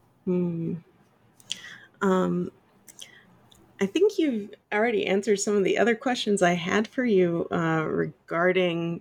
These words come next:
the introduction. So maybe we can move ahead to part one of your book a little bit. And, um, this first part is called Queer Emergence. And in the first chapter, you, again, are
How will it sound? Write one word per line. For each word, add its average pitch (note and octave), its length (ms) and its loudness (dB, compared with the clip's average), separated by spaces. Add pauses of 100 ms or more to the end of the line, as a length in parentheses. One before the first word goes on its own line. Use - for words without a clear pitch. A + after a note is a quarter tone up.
the F3+ 220 -6
introduction. F3+ 760 0
So E3+ 140 -8
maybe B3+ 260 2
we C4 100 2
can B3 160 -2
move G3+ 200 2
ahead F3+ 440 0 (120)
to E3+ 480 2
part - 200 2
one E3 200 2
of F3 100 -2
your E3 140 0
book - 320 -2 (420)
a F3 100 -4
little D#3 280 -4
bit. - 280 0 (480)
And, F3+ 500 0 (280)
um, E3+ 640 0 (480)
this G#3 200 4
first - 420 2
part B3 240 0
is G#3 80 -2
called G3 320 2
Queer B3 380 -2
Emergence. F3+ 800 -2 (420)
And F#3+ 500 2 (500)
in G#3+ 120 4
the A#3+ 80 0
first E4 340 -2
chapter, F#3+ 800 0
you, F#3+ 640 0 (640)
again, B3 280 0
are G#3 380 2